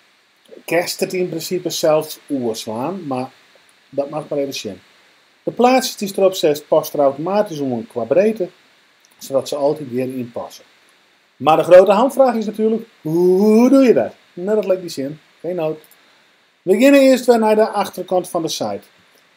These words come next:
Normaal gaan we steeds naar berichten daar, maar van linkjes gaan we naar de pagina's daar. En wel naar een hele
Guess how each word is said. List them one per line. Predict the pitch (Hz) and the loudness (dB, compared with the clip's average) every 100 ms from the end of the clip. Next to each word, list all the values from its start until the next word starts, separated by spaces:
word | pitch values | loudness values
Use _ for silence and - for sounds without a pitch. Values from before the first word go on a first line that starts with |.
| _ _ | _ _
Normaal | 190 226 285 294 | -2 4 6 6
gaan | 247 269 | 6 4
we | |
steeds | 233 - 240 233 | 2 4 4 4
naar | 214 202 | -2 0
berichten | 190 196 - 165 | 2 2 0 -6
daar, | 151 156 196 | -2 -2 -2
maar | 165 | -6
van | - 143 | -2 -2
linkjes | 156 262 285 254 240 - - | 0 -2 -4 -6 -6 -8 -8
gaan | 196 | -8
we | 185 | -6
naar | 180 | -6
de | 180 - | -6 -8
pagina's | - 202 139 113 98 87 - - | -4 -4 -6 -8 -12 -12 -16 -16
daar. | - - _ _ _ _ _ _ _ _ _ | -16 -18 _ _ _ _ _ _ _ _ _
En | 131 | -8
wel | 135 180 | -2 0
naar | 175 | 0
een | 165 | -4
hele | 147 120 165 190 180 | -8 -4 -4 0 0